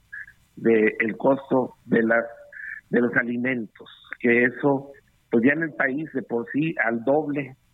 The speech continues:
de lo que está la inflación, que cada vez se atempera más en lo general, pero en los alimentos no es así. Sigue estando los alimentos muy encarecidos en México y traemos una inflación alimentaria de,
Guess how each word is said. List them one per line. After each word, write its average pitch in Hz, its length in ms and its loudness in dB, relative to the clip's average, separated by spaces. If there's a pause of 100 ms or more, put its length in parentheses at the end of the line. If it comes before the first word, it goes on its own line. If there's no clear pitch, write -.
(160)
de 117 160 -2
lo 110 140 -2
que 104 80 -8
está 131 200 -2
la 135 100 0
inflación, 120 600 0 (420)
que - 80 -2
cada 127 240 2
vez 135 140 -4
se 143 80 -2
atempera 127 480 0
más 123 240 -6 (180)
en 104 140 -4
lo 101 80 -4
general, 120 580 -2
pero 107 360 -4
en 110 120 -2
los 107 140 -2
alimentos 110 560 -4 (280)
no 101 120 -4
es 98 100 -4
así. 151 300 0 (720)
Sigue 127 180 4
estando 120 480 -2 (540)
los 98 120 0
alimentos 120 440 2
muy 139 180 6
encarecidos 120 560 0 (1000)
en 120 140 2
México 113 500 0 (400)
y 120 120 4
traemos 127 360 0
una 139 140 2
inflación 123 360 0
alimentaria 117 640 0
de, 101 220 -2